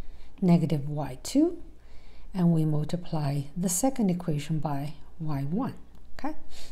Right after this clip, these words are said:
so negative y two is multiplied on each term, and it's zero.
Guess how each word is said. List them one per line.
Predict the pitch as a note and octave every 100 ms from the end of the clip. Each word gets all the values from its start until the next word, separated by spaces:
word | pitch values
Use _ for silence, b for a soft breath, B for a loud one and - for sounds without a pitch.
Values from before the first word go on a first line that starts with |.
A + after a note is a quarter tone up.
| B
so | - E3
negative | D#3 G3+ B3+ D4
y | A#3+ A#3
two | A3+ - C4+
is | G#3+ F3
multiplied | F#3 F3 F3 E3+ F3+ D#3 E3 -
on | E3 D3+ E3+
each | C#3 - -
term, | - G#3+ B2 C3 -
and | C#3 C3
it's | C3 -
zero. | - C3 E3+ B3